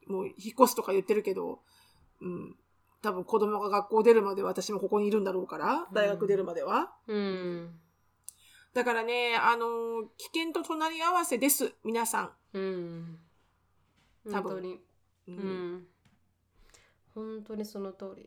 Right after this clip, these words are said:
Speaker 2: どう、いろんな意味でね。
Speaker 1: うん、いろんな意味でね。
Speaker 2: でもやっぱり、
Speaker 1: でもそれが本当に、
Speaker 2: うん。
Speaker 1: リプレスまで入ってきたら、もう、
Speaker 2: うん。
Speaker 1: あの、全部やめて日本に帰ったらいいと思うけど。
Speaker 2: うん。あ、こう、
Speaker 1: 結局、
Speaker 2: メンタルをね。
Speaker 1: な-、な-、そうそうそうそう。
Speaker 2: うん。
Speaker 1: もうご、ご夫婦のね、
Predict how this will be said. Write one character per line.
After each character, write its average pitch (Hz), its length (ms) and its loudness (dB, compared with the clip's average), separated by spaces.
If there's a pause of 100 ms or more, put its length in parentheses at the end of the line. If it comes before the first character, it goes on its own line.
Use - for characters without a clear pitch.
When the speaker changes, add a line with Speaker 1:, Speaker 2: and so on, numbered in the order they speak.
(140)
Speaker 2:
ど 254 160 2
う、 269 80 0
い 262 40 0
ろ 311 140 6
ん 311 100 6
な 302 80 6
意 311 120 6
味 302 120 2
で - 140 -8
ね。 - 260 -18 (400)
Speaker 1:
う - 20 -14
ん、 170 320 -12
い 175 60 -12
ろ 185 120 -6
ん 180 60 -12
な 180 100 -16
意 185 60 -10
味 180 100 -12
で - 100 -14
ね。 - 100 -6
Speaker 2:
で 254 40 2
も 302 80 12
や 294 40 12
っ - 40 10
ぱ 277 60 6
り、 285 80 2
Speaker 1:
で 320 120 4
も 440 80 0
そ - 60 -12
れ - 80 -4
が - 0 -
本 359 120 0
当 370 100 2
に、 370 100 0
Speaker 2:
う - 40 -6
ん。 - 40 -18 (400)
Speaker 1:
リ 262 160 4
プ 381 100 4
レ 427 120 8
ス 480 140 2
ま 269 120 0
で 202 80 0
入 269 200 0
っ - 40 -12
て 208 120 -2
き - 60 -12
た - 140 -6
ら、 185 320 0
も 214 100 -8
う、 208 60 2
Speaker 2:
う 185 220 -2
ん。 170 80 -16
Speaker 1:
あ 185 140 -8
の、 180 120 -10
全 226 240 4
部 185 160 -2
や 190 120 -2
め 196 140 -2
て 196 100 0
日 196 140 -4
本 220 140 -6
に 190 100 -12
帰 208 120 -4
っ 190 80 -4
た - 100 -8
ら 160 80 -8
い 175 60 -8
い 170 40 -16
と - 80 -10
思 160 160 -14
う 156 40 -16
け - 100 -14
ど。 160 280 -10 (100)
Speaker 2:
う 214 60 -8
ん。 208 600 -2
あ、 196 140 0
こ 208 180 -2
う、 208 40 0
Speaker 1:
結 180 140 0
局、 226 80 0
Speaker 2:
メ 254 140 4
ン 262 100 2
タ 208 120 2
ル 185 100 -2
を - 20 -4
ね。 269 60 2
Speaker 1:
な-、 302 80 2
な-、 - 140 -10 (180)
そ - 200 -6
う - 40 -4
そ 185 140 -6
う - 20 -8
そ 185 140 -8
う 170 40 -10
そ - 280 -16
う。 190 40 -8
Speaker 2:
う - 20 -8
ん。 185 40 -8
Speaker 1:
も 190 60 -10
う 185 120 -16
ご、 196 120 -6
ご 220 140 2
夫 254 220 0
婦 196 120 -10
の 175 120 -10
ね、 240 200 -8